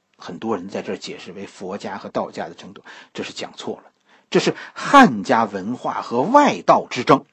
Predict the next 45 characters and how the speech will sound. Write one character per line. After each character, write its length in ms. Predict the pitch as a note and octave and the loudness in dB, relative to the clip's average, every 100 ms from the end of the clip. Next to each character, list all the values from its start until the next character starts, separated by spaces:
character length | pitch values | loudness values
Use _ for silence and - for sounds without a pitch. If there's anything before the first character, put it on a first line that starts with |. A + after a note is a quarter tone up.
| _ _ | _ _
佛 540 | - - E3 G#3+ D#4 | -18 -4 2 4 6
与 300 | D4+ B2+ F2 | 4 2 -6
道 340 | - C#4+ A#3 - _ _ _ _ _ _ _ | 6 8 8 2 _ _ _ _ _ _ _
在 160 | F#3 C#3+ | 4 6
这 240 | D4 C#4+ | 4 4
个 100 | A#2 | 2
以 140 | F2+ | -6
后， 300 | D2 - - - _ _ _ _ _ _ _ _ - | -2 2 2 0 _ _ _ _ _ _ _ _ -4
啊， 200 | G2+ - | -4 0
在 260 | D3+ B2+ - | 0 -2 -2
《西 280 | - G#3 | -4 0
游 220 | A#3 G3 G3 | 2 2 0
记》 120 | E3 | -4
的 120 | B2 | -6
上 420 | - C4+ D4+ A#2 | 0 2 2 0
集 180 | - F2+ | -4 -12
中 220 | G2 G2+ | -10 -10
是 140 | - G2 | -10 -12
有 120 | - | -14
区 300 | - A2+ G2+ | -14 -12 -12
别 220 | D2 F#2 | -12 -12
的， 100 | G2+ - - - | -12 -14 -16 -2
但 160 | E3+ C3+ | 0 0
是 100 | D3+ | 2
到 200 | E3+ B2 | 2 2
了 100 | A2 | -2
《西 260 | - F#3+ | -6 -4
游 180 | F3+ D#3+ | 0 0
记》 160 | E3 C3 | 0 -2
的 140 | A2 | -4
中 380 | - F#3 F#3+ F#3+ | 2 2 2 0
集 240 | - A#2+ | -2 -4
和 140 | - C3+ | -4 -4
下 360 | - - G2+ | 2 2 2
集 160 | - F#2+ | -6 -8
中， 180 | G#2+ G#2+ - - - | -8 -8 -12 -20 -14
佛 420 | - C#3+ D#3+ F#3 | -4 0 2 0
和 200 | D3 C#3+ | -2 2
道 280 | - A2+ D2 | 2 2 -2
就 140 | A2 | -12
合 400 | - - A2 B2+ | -12 -12 -6 -2
而 220 | D#3 D#3 | 0 0
为 140 | C3 G#2+ | -2 -4
一 340 | C#3 G#3 D#4 | -4 -4 -2
了， 140 | A#3 | -2